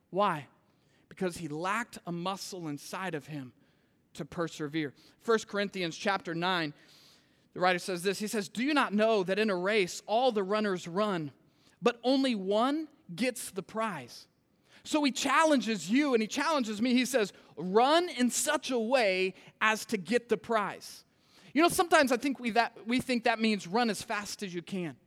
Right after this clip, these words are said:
But we forget that maybe what he's talking about is run in such a way. Persevere in your life in twenty twenty-one with the strength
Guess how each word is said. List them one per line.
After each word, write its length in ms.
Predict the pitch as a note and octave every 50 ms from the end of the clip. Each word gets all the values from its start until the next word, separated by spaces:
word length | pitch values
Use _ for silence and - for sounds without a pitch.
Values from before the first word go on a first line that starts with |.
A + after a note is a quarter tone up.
| _ _ _ _ _ _ _
But 120 | - B3+
we 120 | B3+ C4 A#3
forget 400 | - A#3+ G#3+ F3 B3+ C#4 - F#3
that 140 | A3+ - - - - _ _
maybe 300 | D3+ F#3 B3 D#4+ E4+ E4+
what 160 | E4 D#4+ C4
he's 160 | A#3 G#3+ -
talking 320 | - A3 A3 G#3+ G3+ - G3
about 300 | F#3+ F#3 F#3 F3 D3+ - - - - -
is 200 | - F3 E3 E3+
run 260 | E3 G3 A#3 B3+ B3
in 80 | G#3+ F#3+
such 320 | - - - A3+ A3 -
a 60 | G#3+
way. 340 | F#3 E3+ E3+ D#3+ C#3 A#2+ - _ _ _ _ _ _ _ _ _
Persevere 840 | - - D#4 F4 E4+ - - C#4 A#3+ A3 F3+ D#3+ B3+ C#4 C4+ B3+ A#3
in 220 | - G#3+ A3 A3
your 180 | G#3+ A3 A3 G#3+
life 340 | G#3 G#3+ G#3+ G#3 F#3+ - G3+
in 120 | F#3+ F#3
twenty 380 | - - A#3 A#3+ C4 C4+ C4+ B3
twenty-one 760 | - - B3 A#3+ A#3 A3+ G#3+ F#3+ F3+ F#3+ G3 F#3+ F3+ E3 D3+ - - - - -
with 200 | G#3 A3 G#3 -
the 100 | G3+ F3+
strength 680 | - - - - - A3 A#3+ B3+ C#4 D4 C4+ - G#3